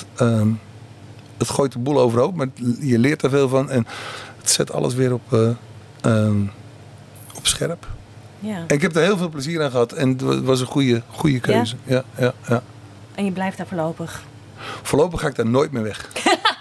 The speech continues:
Speaker 2: <laughs> Mooie titel. Voorlopig ga je nooit meer weg.
Speaker 1: Voilà.
Speaker 2: Ah, oké. Lou Reed.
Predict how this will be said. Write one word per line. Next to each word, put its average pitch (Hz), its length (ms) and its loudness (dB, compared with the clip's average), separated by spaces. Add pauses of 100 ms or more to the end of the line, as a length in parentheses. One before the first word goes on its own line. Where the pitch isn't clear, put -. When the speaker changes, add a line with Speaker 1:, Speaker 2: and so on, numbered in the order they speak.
(440)
Speaker 2:
<laughs> - 1080 -14
Mooie 170 220 -4
titel. 160 300 -6
Voorlopig 208 340 2
ga 220 80 -2
je 202 100 0
nooit 196 180 0
meer 185 100 -2
weg. 151 280 -2 (140)
Speaker 1:
Voilà. - 160 -6
Speaker 2:
Ah, 175 760 -2
oké. 175 200 -14 (1300)
Lou 202 240 2
Reed. 202 440 -4